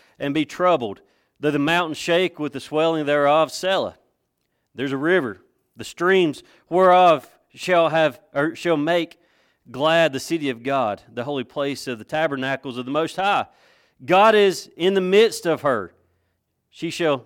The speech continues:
not be moved. God shall help her, and that right early.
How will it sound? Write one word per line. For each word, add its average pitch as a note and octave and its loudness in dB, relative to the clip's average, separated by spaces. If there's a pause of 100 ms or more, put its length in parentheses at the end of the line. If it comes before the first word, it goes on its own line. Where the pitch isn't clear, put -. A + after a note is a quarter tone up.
(100)
not C#3+ -4
be B2 -4
moved. A2+ -8 (520)
God C#3+ 0
shall C3 -6
help C#3+ -2
her, A#2 -8 (380)
and A2+ -10
that B2+ -6
right C3+ -4
early. G#2+ -8